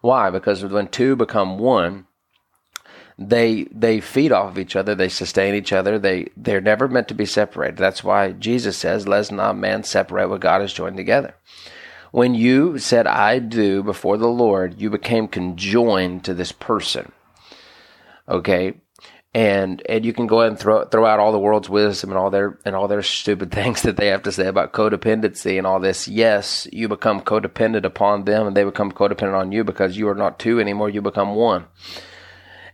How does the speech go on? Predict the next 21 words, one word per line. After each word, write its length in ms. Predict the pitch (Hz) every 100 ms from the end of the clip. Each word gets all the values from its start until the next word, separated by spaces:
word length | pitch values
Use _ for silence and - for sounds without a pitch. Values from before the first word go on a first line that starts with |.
| _
And, 480 | 120 120 113 107 107
um, 440 | 101 95 90 87 _ _ _ _ _ _ _ -
not 180 | 117 120
to 40 | 110
say 160 | 123
that 180 | 110 104
you 60 | 135
lean 240 | 120 120
on 140 | 107 104
their 120 | 101
strength 380 | - 101 104 107
more 180 | 104
than 120 | 101 101
you 100 | 98
lean 160 | 98
on 80 | 95
the 100 | 92
Lord's, 540 | 110 107 90 95 - - _ -
but 400 | 110 113 98 76
you're 180 | 110 107
now 520 | 107 107 104 101